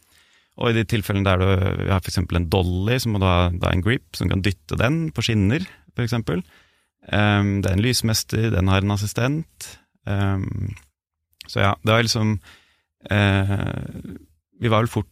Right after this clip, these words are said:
vært et sted mellom femten og tjuefem stykker da, i filmteamet på,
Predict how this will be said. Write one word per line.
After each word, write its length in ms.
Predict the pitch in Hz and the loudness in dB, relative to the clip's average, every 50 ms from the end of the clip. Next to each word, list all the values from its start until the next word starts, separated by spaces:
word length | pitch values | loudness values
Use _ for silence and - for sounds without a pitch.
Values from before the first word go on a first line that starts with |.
| _ _ | _ _
vært 300 | _ - - - - - - | _ -6 -6 -6 -4 -4 -4
et 80 | - | -2
sted 400 | - - - - 98 95 95 95 | -2 -4 -2 0 2 2 2 2
mellom 680 | 95 98 92 90 87 87 92 95 95 95 95 98 101 92 - _ _ _ _ _ _ _ _ _ _ _ _ - | 2 2 2 2 0 0 0 0 0 0 0 -2 -4 -6 -10 _ _ _ _ _ _ _ _ _ _ _ _ -2
femten 540 | - 117 104 95 92 - - _ - 92 | 0 2 2 0 0 -2 -6 _ -2 0
og 600 | 92 92 92 90 92 92 90 87 90 90 82 78 - - _ _ _ _ _ _ _ _ | 2 4 4 2 2 0 0 -2 -2 -2 -4 -6 -8 -12 _ _ _ _ _ _ _ _
tjuefem 540 | - - 104 90 92 90 90 90 92 92 92 - - _ _ _ _ _ _ - | -6 -4 -2 0 0 0 2 0 0 -2 -4 -8 -12 _ _ _ _ _ _ -12
stykker 340 | - - 110 - - 127 | -6 -4 -4 0 2 2
da, 80 | 127 - - - - - - | 2 2 -2 -6 -14 -6 -2
i 120 | 95 92 90 | -2 0 0
filmteamet 600 | - - 85 87 90 - 92 87 87 101 107 101 - _ _ _ _ _ - | 0 0 0 0 0 -2 -2 0 2 0 0 -2 -6 _ _ _ _ _ -12
på, 140 | - 101 | -6 -2